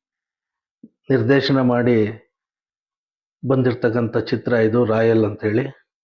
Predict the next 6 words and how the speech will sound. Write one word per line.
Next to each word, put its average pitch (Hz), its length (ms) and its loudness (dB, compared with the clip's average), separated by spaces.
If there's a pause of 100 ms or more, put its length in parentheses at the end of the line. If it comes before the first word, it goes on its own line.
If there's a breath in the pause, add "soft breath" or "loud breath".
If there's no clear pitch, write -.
(2000 soft breath)
ಆದ್ರೂನು 147 380 2
ಕೂಡ 139 200 2 (2000)
ನೋಡಿದಾಗ 170 440 4
ಎಲ್ಲೂ 160 720 4 (720)
ಪ್ರೇಕ್ಷಕರಿಗೆ 147 760 2
ನಿರಾಸೆಗೊಳಿಸೋದಿಲ್ಲ. 123 1080 0